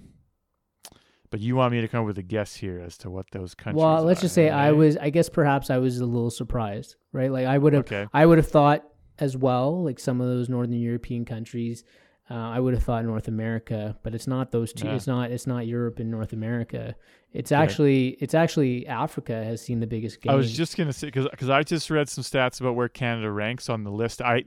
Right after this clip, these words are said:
Speaker 1: and I, I think the list was, um, the percentage of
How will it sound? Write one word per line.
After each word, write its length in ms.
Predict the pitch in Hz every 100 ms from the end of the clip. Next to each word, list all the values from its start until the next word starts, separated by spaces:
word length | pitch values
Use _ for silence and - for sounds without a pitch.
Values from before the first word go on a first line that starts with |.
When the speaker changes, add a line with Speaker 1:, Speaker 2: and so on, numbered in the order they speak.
| -
Speaker 1:
and 100 | 127
I, 200 | 117 113 -
I 140 | 117
think 260 | - 180 -
the 100 | 139
list 340 | 127 127 -
was, 440 | 120 113 110 101 - -
um, 580 | 113 110 107 107 104 -
the 100 | 117
percentage 720 | - 110 - 131 127 123 - -
of 440 | 120 107 104 101